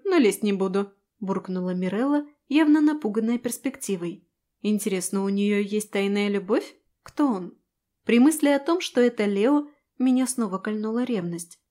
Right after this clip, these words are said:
«Мире, Лике нужны удобные наряды. В платьях она путается, а вещей с собой почти нет. Дядя умыкнул её в наш мир быстрее дракона, представляешь?»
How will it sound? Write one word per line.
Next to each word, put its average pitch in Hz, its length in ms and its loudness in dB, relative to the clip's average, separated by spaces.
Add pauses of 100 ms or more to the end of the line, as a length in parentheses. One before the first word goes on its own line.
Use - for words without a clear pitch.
(540)
«Мире, 208 760 2
Лике 214 400 2
нужны 202 500 2
удобные 202 520 2
наряды. 180 520 -2 (220)
В - 140 -20
платьях 196 500 2
она 196 220 2
путается, 190 800 0 (140)
а 202 160 0
вещей 196 460 2
с 262 100 0
собой 190 260 0
почти 185 400 -2
нет. 175 380 -6 (260)
Дядя 202 420 4
умыкнул 202 520 4
её 196 180 4
в 196 40 -6
наш 190 280 -2
мир 226 240 4
быстрее 185 460 -2
дракона, 190 480 0
представляешь?» 196 840 2